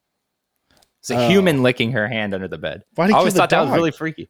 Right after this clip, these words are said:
Speaker 2: Why'd he kill the dog?
Speaker 1: Huh?
Speaker 2: Why didn't you just, why didn't you just write on the, with, like, on the mirror, "Humans can lick too"? Or why didn't you just, like, fucking just say, "Hey"?
Speaker 1: Call her? <laughs>
Speaker 2: Yeah,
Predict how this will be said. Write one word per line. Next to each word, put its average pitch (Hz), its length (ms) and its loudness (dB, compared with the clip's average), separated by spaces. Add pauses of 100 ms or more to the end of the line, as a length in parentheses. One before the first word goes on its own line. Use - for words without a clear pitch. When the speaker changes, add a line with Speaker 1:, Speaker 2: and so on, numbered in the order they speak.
Speaker 2:
Why'd 190 120 2
he 214 60 -4
kill 240 100 0
the 220 80 0
dog? 262 160 4
Speaker 1:
Huh? 160 80 2
Speaker 2:
Why 190 80 4
didn't 220 100 -2
you 233 80 2
just, 185 80 -4
why 160 160 2
didn't 269 160 2
you 262 60 4
just 156 140 0
write 202 200 4
on 226 80 4
the, 202 100 2
with, 156 380 0
like, 165 200 2
on 180 140 2
the 170 100 4
mirror, 151 720 2 (640)
"Humans 226 300 4
can 202 160 0
lick 180 160 0
too"? 165 460 4
Or 123 120 2
why 160 200 2
didn't 302 140 4
you 220 40 2
just, 180 180 2
like, 143 140 2
fucking 185 380 -2
just 139 180 0
say, 139 220 4
"Hey"? 165 480 0 (100)
Speaker 1:
Call 185 320 2
her? 214 180 0 (240)
<laughs> - 360 -2
Speaker 2:
Yeah, 185 160 2